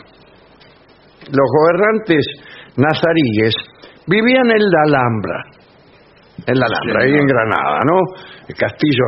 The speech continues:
Speaker 1: Rojo. Algunos dicen que se llamó así por el color rojizo de sus murallas. Pero bueno, en fin, vaya a saber. Eh, en la Alhambra nació Muhammad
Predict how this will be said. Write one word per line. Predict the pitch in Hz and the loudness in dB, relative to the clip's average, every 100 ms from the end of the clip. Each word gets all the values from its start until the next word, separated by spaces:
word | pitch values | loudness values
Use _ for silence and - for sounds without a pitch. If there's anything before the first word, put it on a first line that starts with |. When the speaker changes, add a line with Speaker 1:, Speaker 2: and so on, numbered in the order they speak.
| 101 | -2
Speaker 1:
Rojo. | 90 - - | -4 -6 -2
Algunos | 117 175 175 151 | 0 2 2 2
dicen | 170 156 | 0 -2
que | 131 | -2
se | 113 123 | -2 0
llamó | 143 180 | 0 0
así | 202 - 180 175 175 - - - - | -2 -2 0 0 0 -6 -18 -20 -6
por | - 202 | 0 0
el | 175 143 | 0 0
color | 151 156 160 147 | 0 2 2 2
rojizo | 139 - 147 131 - | 0 0 0 0 0
de | 123 | -2
sus | - 110 | -2 -4
murallas. | 107 123 101 92 92 92 101 107 - - - - - - | 0 0 0 -2 -4 -4 -4 -6 -14 -20 -20 -20 -20 -8
Pero | 185 90 | -4 -4
bueno, | - - 123 | -4 -6 -6
en | |
fin, | - - - - - | -6 -14 -16 -10 -2
vaya | 151 120 | 0 0
a | - - | -2 -6
saber. | - - - - - - - - | -8 -12 -18 -20 -20 -20 -20 -6
Eh, | - 135 127 120 113 104 85 82 - - - - 185 | 0 2 4 2 2 0 -4 -10 -16 -20 -18 -4 0
en | |
la | 185 | 2
Alhambra | 190 214 214 190 | 2 2 2 0
nació | 151 139 - 143 151 151 - - | 0 0 0 0 0 -2 -12 -6
Muhammad | 208 226 160 147 139 139 | 0 2 2 2 0 0